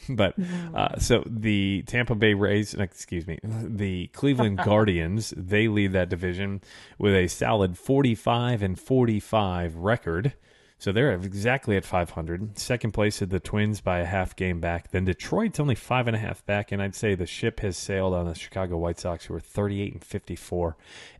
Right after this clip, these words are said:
Speaker 1: eight games back. They took uh, they took a big hit when they lost two of three to the Athletics the weekend before the fourth of July, and since then it's just, and you got Luis Robert hurt. So, that division, it's up for grabs. The Tigers are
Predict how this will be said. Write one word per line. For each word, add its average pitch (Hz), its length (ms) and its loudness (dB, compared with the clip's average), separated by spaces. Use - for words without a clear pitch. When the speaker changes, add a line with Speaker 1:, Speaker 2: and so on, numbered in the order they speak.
Speaker 1:
eight 113 180 2
games 98 280 -2
back. 87 320 -2
They 92 140 -2
took - 420 -8
uh, 90 320 -6
they 95 140 -4
took 101 180 -8
a 87 60 -8
big 107 240 -4
hit 104 280 -2
when 95 140 -2
they 90 80 -2
lost 87 380 -4
two 104 160 -2
of 90 100 -4
three 87 400 -2
to - 160 -10
the 85 240 -4
Athletics 87 560 -4
the 87 100 -8
weekend 85 380 -4
before 82 320 -10
the 80 60 -10
fourth 85 240 -8
of 82 100 -6
July, 80 300 -4
and 78 120 -10
since - 280 -10
then 80 120 -8
it's 76 120 -12
just, 80 200 -10
and 110 80 -2
you 104 60 -2
got 92 240 0
Luis 98 320 -2
Robert 95 280 2
hurt. 92 300 0
So, 127 400 4
that 123 140 0
division, 117 520 0
it's 123 160 0
up 139 200 0
for 113 100 0
grabs. 104 540 -2
The 196 80 -4
Tigers 139 480 0
are 90 120 0